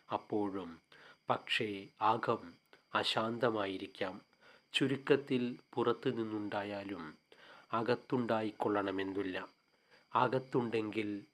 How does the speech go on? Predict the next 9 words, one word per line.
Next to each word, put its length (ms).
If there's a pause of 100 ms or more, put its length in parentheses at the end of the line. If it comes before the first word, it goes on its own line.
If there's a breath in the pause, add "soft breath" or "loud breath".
(420)
പുറത്തില്ലാതിരുന്നാലും 1500 (360)
തരക്കേടുമില്ല. 840 (440 soft breath)
ആകട്ടെ, 540 (640 loud breath)
അകത്ത് 540
ശാന്തി 560 (240)
എങ്ങനെ 360
ഉണ്ടാക്കാം? 800 (600 loud breath)
ആശ്ചര്യകരമായ 1200
കാര്യം, 580